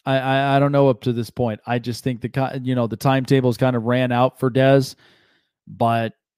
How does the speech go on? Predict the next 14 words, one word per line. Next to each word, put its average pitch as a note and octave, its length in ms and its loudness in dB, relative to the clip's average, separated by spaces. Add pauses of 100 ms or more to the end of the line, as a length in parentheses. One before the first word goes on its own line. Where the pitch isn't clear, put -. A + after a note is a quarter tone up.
(640)
if B2 160 -4
that's D#3 300 2
the D#3 60 -6
decision C#3 400 0
he C3 100 -2
makes, C3+ 580 0
that's C3 220 -4
the A#2+ 160 -12
decision A#2+ 440 -2
he A#2 160 -4
makes. B2 460 -4
But G#2+ 260 -10 (100)
to C3+ 100 -8
me, D#3 260 -2